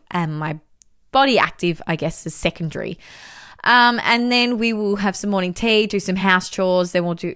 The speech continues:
do some activities or watch some, watch something, maybe a movie.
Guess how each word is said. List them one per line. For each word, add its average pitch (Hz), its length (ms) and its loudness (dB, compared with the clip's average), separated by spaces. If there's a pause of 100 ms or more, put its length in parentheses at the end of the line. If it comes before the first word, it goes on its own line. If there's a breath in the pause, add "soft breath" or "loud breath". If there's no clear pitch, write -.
(140)
do 170 160 -6
some - 160 -8
activities 233 720 -4
or 175 100 -2
watch - 320 -6
some, - 240 -8
watch - 280 -4
something, 185 460 -4
maybe 165 300 -4
a 160 40 -4
movie. 185 640 -2